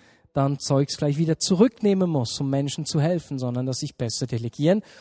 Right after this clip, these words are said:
und dann anderen in Herausforderungen durch Coaching helfen soll. Das war auch so eine Sache, da bin ich immer noch am Lernen. Und das vierte war, dass ich mich mehr auf die zunehmend strategischen Arbeiten fokussieren soll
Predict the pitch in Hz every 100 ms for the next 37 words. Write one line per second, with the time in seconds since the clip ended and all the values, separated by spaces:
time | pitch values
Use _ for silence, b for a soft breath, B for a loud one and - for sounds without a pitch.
0 | B B 196 180 - - 135 147 165 185
1 | - 196 180 135 131 143 - 165 156 151
2 | 151 151 - b b 175 156 - - 226
3 | - - 170 127 131 - 135 120 - _
4 | - - 123 87 127 _ _ _ _ _
5 | _ _ 135 - 143 175 - 165 143 147
6 | - 151 135 127 156 185 190 175 170 160
7 | 151 160 165 156 - _ _ _ _ _
8 | _ _ _ - B B 151 139 - 170
9 | 185 175 151 147 139 b b b - 151
10 | 180 170 156 - - 185 160 170 190 190
11 | - 165 - 170 165 160 156 - 139 156
12 | 170 165 170 151 151 151 160 165 - -
13 | - - 147 160 165 143 156